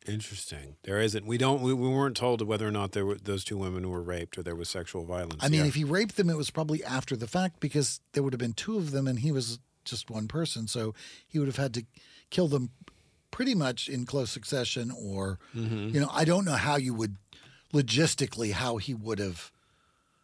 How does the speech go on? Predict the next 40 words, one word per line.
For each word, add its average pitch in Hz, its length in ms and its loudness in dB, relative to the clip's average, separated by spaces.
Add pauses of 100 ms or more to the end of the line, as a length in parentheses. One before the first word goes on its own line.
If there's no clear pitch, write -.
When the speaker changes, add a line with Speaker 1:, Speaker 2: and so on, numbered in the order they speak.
(320)
Speaker 2:
raped 139 440 -2
one 123 280 -4
of 110 120 -6
them 110 160 -4
and 104 160 -6
then 107 120 -4
the 104 140 -4
other 110 180 -2
one 101 180 -2
and 87 160 -4
then 113 300 0
killed 170 340 -2
them 95 180 -2
Speaker 1:
Yeah. 92 340 -2
Speaker 2:
unless 123 300 -2
they 123 120 0
were 113 140 -4
already 110 300 -2
bound 104 420 0
or 101 60 -4
something. 135 380 -2
But 120 160 -6 (200)
even 143 260 2
that 151 180 4
Speaker 1:
Yeah, - 80 -2
Speaker 2:
would 127 100 2
have 123 100 -2
Speaker 1:
yeah. 117 80 2
Speaker 2:
had 117 120 2
to 113 100 -2
have 107 100 -6
happened 104 680 0
Speaker 1:
Yeah, 101 280 2 (180)
right. 92 220 0
Speaker 2:
s-, - 800 -4 (120)
s-, - 480 -2
serially 107 800 4
rather 127 200 6
Speaker 1:
Right. 90 140 6
Speaker 2:
than 110 420 2